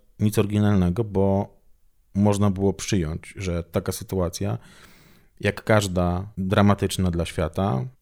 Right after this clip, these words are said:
będzie skutkowała zubożeniem ludzi. Mówiąc brutalnie, biedni dostaną po tyłku.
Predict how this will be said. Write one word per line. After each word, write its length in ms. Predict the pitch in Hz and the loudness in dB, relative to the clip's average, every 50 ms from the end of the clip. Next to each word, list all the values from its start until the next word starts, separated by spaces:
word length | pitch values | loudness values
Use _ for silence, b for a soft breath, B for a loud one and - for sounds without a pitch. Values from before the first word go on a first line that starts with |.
| - - - | -14 -2 0
będzie 180 | 104 98 110 | 2 2 2
skutkowała 720 | 107 - - - - - 95 92 95 92 92 92 95 95 - - | 0 -2 -6 -6 -4 -4 -2 0 2 2 2 2 0 0 -2 -2
zubożeniem 800 | 101 110 113 107 104 98 95 95 92 92 92 92 92 98 107 - - | -4 -2 0 2 2 2 4 4 4 4 2 2 0 -2 -4 -4 -4
ludzi. 500 | 98 95 90 87 92 95 101 101 - - - _ _ _ | -2 -2 -2 -2 -2 -2 -4 -4 -6 -10 -18 _ _ _
Mówiąc 320 | - 104 104 104 104 101 98 | 0 0 2 4 4 2 2
brutalnie, 640 | 101 98 92 - 95 92 92 95 92 92 92 92 b b b b b b b b b b b b b b b b _ 101 | 0 -2 -2 0 0 2 2 2 2 2 0 -2 b b b b b b b b b b b b b b b b _ -10
biedni 360 | 90 92 92 101 95 95 95 | -8 -2 0 2 2 2 2
dostaną 400 | 90 87 - - 87 85 85 85 | 0 0 -2 -2 0 0 -2 -2
po 100 | - 82 | -4 -8
tyłku. 360 | - - - - - - | -10 -10 -12 -12 -14 -18